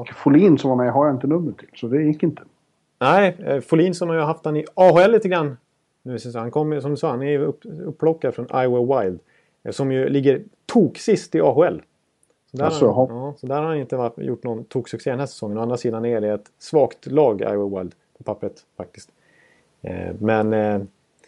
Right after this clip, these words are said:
Speaker 2: han har ju lite erfarenhet, Torchetti. Han är ju inte jättefärsk, eh, han är ju,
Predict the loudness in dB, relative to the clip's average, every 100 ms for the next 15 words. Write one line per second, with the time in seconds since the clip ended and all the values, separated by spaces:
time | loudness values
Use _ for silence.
0 | _ _ 2 6 8 6 4 4 4 4
1 | 2 -4 -4 -4 -4 -4 -4 -4 -2 -2
2 | -4 -6 -2 -2 -2 -4 -4 -4 -6 -4
3 | -4 -8 -6 -4 -2 -2 -2